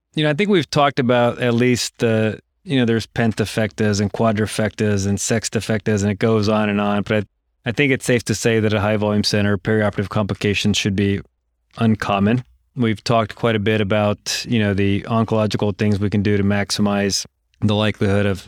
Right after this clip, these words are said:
surgery alone being curative and making a good assessment of, you know, what's going on in terms of, uh, lymph node metastases. We've talked about, you know, a fair number of, re-, of tips and tricks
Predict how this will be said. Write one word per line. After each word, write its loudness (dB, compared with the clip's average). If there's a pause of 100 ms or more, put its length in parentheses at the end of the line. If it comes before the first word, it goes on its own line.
surgery 0
alone 0
being -2
curative 0 (340)
and 2
making 0
a 0
good 0
assessment 0
of, 0
you 2
know, 2
what's 0
going 2
on 2
in 0
terms 0
of, -4 (120)
uh, 0
lymph 0
node 0
metastases. 0 (360)
We've -2
talked -2
about, 0
you -4
know, -2
a -8 (360)
fair 2
number 2
of, 0
re-, -2 (400)
of -4
tips -4
and -2
tricks -4